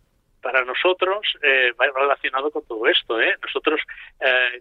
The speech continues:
tenemos el, la, las ganas y, y tenemos la preocupación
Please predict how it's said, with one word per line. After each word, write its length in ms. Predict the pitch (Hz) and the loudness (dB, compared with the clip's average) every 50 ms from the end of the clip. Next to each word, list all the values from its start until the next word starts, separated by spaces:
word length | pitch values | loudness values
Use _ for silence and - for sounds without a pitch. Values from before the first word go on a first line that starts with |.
| - _ _ | -16 _ _
tenemos 420 | - 127 127 143 147 156 156 143 - | -2 2 2 2 0 0 -4 0 0
el, 180 | 151 143 143 | 0 0 2
la, 480 | 139 139 139 139 139 135 135 131 131 135 135 | 2 4 6 6 6 4 2 -2 -8 -14 -10
las 140 | 131 127 127 | -10 -10 -10
ganas 560 | 127 131 151 156 151 147 147 147 147 143 135 - | -4 0 0 2 2 4 4 4 4 2 0 -2
y, 260 | 135 135 135 139 135 | -6 -8 -6 -8 -10
y 40 | - | -2
tenemos 320 | _ 131 135 135 139 - | _ -2 0 0 -2 2
la 120 | 151 143 | 2 2
preocupación 680 | - - 135 - 139 139 - 131 123 - 151 151 156 165 | 2 2 -2 -2 -4 -2 0 0 0 2 2 2 2 0